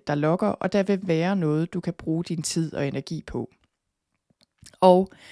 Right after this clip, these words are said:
som jeg ser det, så, øh, så er det her altså noget, der kan betyde, at vores tid og energi meget nemt løber ud i sandet. Altså, jeg ser det tit ligesom,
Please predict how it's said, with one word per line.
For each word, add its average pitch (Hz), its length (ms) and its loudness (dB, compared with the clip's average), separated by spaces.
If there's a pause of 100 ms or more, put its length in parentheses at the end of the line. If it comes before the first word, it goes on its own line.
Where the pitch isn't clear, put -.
(480)
som 185 300 0
jeg 185 200 2
ser 202 300 -2
det, 156 180 -4
så, 185 480 2
øh, 156 380 0
så - 340 -2
er 185 160 -2
det 196 220 -4
her 165 400 -4
altså 165 280 -4
noget, 170 560 0
der 170 80 0
kan - 160 -10
betyde, 180 580 0
at 165 180 -4
vores 160 280 -2
tid 202 260 -2
og 160 100 0
energi 165 420 -6
meget 175 380 -2
nemt 170 300 -4
løber 165 200 0
ud 185 200 -2
i - 140 -6
sandet. 170 480 -4
Altså, 180 200 -4
jeg 175 120 -2
ser 202 200 2
det 196 140 -4
tit - 260 -6
ligesom, 185 320 0